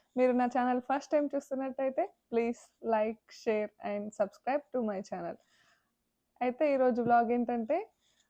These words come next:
ఆ, నేను ఇండియా నుండి కొరియర్ వేయించుకున్నాను. So, ఇప్పుడే కొరియర్ వచ్చింది. ఓపెన్ చేసే ముందు ఎందుకో, ఆ, ష్-, వ్లాగ్ షూట్ చేద్దాం అనిపించింది.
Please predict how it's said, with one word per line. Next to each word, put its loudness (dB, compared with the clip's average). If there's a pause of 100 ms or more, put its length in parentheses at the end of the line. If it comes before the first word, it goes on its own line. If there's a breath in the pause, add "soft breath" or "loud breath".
(160)
ఆ, -2 (120)
నేను 2
ఇండియా 2
నుండి 0
కొరియర్ 2
వేయించుకున్నాను. -4 (340)
So, 2
ఇప్పుడే 2
కొరియర్ 4
వచ్చింది. -2
ఓపెన్ 0
చేసే -2
ముందు 0
ఎందుకో, -2 (200)
ఆ, -4
ష్-, -14
వ్లాగ్ 2
షూట్ -2
చేద్దాం 0
అనిపించింది. -8